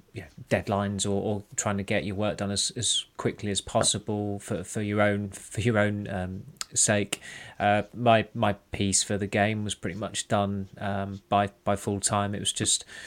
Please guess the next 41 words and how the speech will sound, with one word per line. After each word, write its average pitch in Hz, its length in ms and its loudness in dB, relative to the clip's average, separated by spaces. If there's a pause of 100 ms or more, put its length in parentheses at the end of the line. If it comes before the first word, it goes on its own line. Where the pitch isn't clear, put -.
(540)
the 117 140 2
Wi-Fi, 113 500 12
unfortunately, 110 480 4
at 101 80 4
Old 110 140 4
Trafford, 110 480 0
since - 220 4
they 113 80 0
changed 135 280 6
the 113 60 2
Wi-Fi, 104 520 6
the 104 60 0
Wi-Fi 107 460 4
has 117 160 6
got 113 240 6
worse, 113 480 6
uh, 104 260 2
on, 107 160 0 (120)
on 101 80 0
our 110 200 4
laptops - 540 0
at - 80 0
least. 107 400 0
Uh, 98 140 -2
so 117 180 2
that 110 220 6
was, 117 200 4
that 117 120 6
was 127 100 -4
pretty 113 220 2
much 107 240 -2
the 113 80 2
only 104 180 0
hiccup 101 480 -2
all 101 140 0
night, 110 380 0
as, 104 220 -4
as 110 120 -4
far 98 260 0
as, - 380 -2
um, 98 400 -4